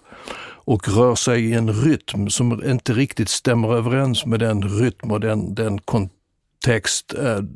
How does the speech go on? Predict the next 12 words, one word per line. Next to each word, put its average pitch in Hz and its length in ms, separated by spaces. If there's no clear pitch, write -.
där, 110 320
så - 140
att 104 100
säga, 107 240
verkligheten 107 720
utspelas 113 580
i 107 40
ett - 80
land 104 220
som - 120
Afghanistan, 90 640
va? 69 100